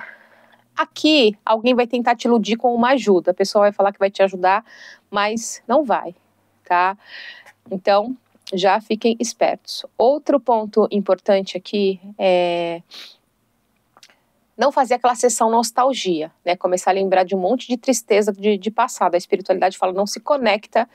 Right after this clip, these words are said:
com essa energia, "Ai, porque fulano me abandonou, porque aconteceu, fulano me ferrou", né? Aconteceram vários fatos, ah, negativos comigo. Então, assim, é aprender a lição,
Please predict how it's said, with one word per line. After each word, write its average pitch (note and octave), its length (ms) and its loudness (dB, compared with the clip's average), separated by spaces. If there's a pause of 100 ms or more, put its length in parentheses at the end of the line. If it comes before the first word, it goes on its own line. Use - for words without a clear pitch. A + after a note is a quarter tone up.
(680)
com B3 200 0
essa C4 200 -2
energia, A3+ 460 2
"Ai, C#4 460 2
porque A3+ 540 0
fulano A3+ 320 2
me G#3+ 60 4
abandonou, A#3+ 840 4
porque G#3+ 260 0
aconteceu, G3+ 680 0
fulano G3+ 320 0
me G3 80 -4
ferrou", G#3+ 720 2 (100)
né? A3+ 380 0 (680)
Aconteceram G3 640 0
vários F#3+ 320 -2
fatos, F#3 760 0
ah, F#3+ 180 4
negativos F#3 640 0
comigo. A#3 840 2
Então, A3+ 380 2
assim, - 360 -4 (960)
é G3+ 280 4
aprender A#3 360 2
a C4+ 40 2
lição, C#4 420 -2